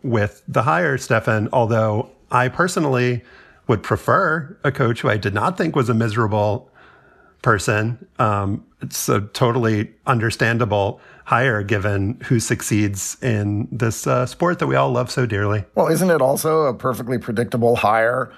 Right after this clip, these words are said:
Speaker 2: in terms of who the people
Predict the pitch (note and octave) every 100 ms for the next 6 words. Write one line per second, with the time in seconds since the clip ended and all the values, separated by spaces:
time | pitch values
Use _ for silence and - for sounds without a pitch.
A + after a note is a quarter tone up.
0 | - _ A#2+ A#2+ G2+ B2 A#2+ A2+ A#2 A#2
1 | A2 - C#3 - - D3+ D3+ D3+ D3+ -
2 | - A#2+ - - D3 F#3+ D3+ C3 B2+ A#2+